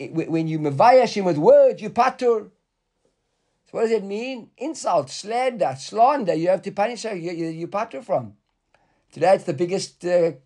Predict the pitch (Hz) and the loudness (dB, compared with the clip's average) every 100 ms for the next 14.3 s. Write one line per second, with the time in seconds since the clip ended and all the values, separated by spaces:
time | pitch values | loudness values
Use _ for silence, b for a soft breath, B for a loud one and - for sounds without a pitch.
0 | - 160 139 - 180 170 160 175 175 240 | -8 -8 -8 -6 2 4 4 0 0 2
1 | 240 170 110 107 98 123 156 202 _ _ | 2 0 -4 -8 -4 -2 -2 -4 _ _
2 | _ _ _ _ 139 139 135 196 202 202 | _ _ _ _ -6 -2 4 4 4 -2
3 | 185 180 165 143 139 190 190 175 - 190 | 0 2 2 0 0 0 0 -6 -4 -4
4 | 196 190 175 170 170 151 143 151 165 165 | -2 -4 -2 -2 -2 -4 -2 -4 -4 -2
5 | 160 160 214 170 135 139 135 - 185 - | 0 -2 -4 -6 -6 -6 -8 -8 -8 -6
6 | 160 175 214 240 185 - _ _ _ _ | -8 0 2 2 -2 -8 _ _ _ _
7 | _ _ - 135 165 165 185 151 165 165 | _ _ 0 2 2 2 2 2 -2 0
8 | - 185 - 170 139 143 123 - - - | 2 2 0 -4 -2 -4 -4 -4 -2 0
9 | - - 170 160 151 139 - - b b | -2 0 2 4 2 0 -6 -12 b b
10 | b 175 226 240 208 202 185 165 151 147 | b 4 4 4 2 0 0 -4 0 -2
11 | 131 b - 156 - - 208 175 139 185 | -2 b 0 2 6 6 6 4 4 2
12 | 175 208 226 196 214 233 226 233 202 220 | 4 2 2 0 0 2 2 2 0 -2
13 | 202 135 123 - - 175 170 220 190 156 | -2 -4 -6 -10 -8 -4 0 -2 -2 -6
14 | 190 185 | -4 -6